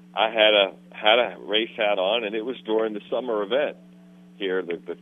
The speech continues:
then the Firecracker event. And, and this guy kept pestering me about signing, um, uh,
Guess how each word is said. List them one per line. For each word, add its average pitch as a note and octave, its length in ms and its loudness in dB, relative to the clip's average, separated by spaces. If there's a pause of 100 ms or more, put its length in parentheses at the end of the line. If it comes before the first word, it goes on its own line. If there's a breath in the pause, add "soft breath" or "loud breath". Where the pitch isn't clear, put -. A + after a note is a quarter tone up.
(160)
then A2+ 320 0
the F2+ 100 -6
Firecracker F2+ 680 -2
event. C#2+ 300 -10 (260)
And, D#2 320 -10 (1400 soft breath)
and G2+ 120 -2
this C3+ 140 6 (120)
guy B2+ 400 8 (160)
kept A2 260 -2
pestering F2 560 -2
me D2+ 320 -12 (720)
about G2 340 4 (120)
signing, G2 480 2 (100)
um, E2 420 2 (1000)
uh, D2+ 420 -4